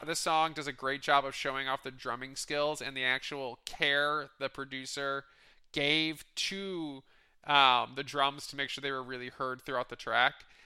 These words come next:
And it has the greatest instrument in music history, uh, the jaw harp. And, and, and Ben,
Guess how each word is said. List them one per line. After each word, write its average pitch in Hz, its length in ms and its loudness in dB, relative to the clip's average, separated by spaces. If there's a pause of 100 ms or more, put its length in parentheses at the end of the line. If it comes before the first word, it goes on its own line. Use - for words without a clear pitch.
(160)
And 185 380 12 (580)
it 160 140 2
has 156 240 8
the 156 80 -4
greatest 151 480 -2
instrument 156 480 -6
in 143 80 -8
music 143 320 -8
history, 131 640 -2 (400)
uh, 131 180 6
the 143 160 -2
jaw 151 320 6
harp. 123 500 2
And, 135 240 4
and, 139 220 4
and 151 160 -4
Ben, 147 240 6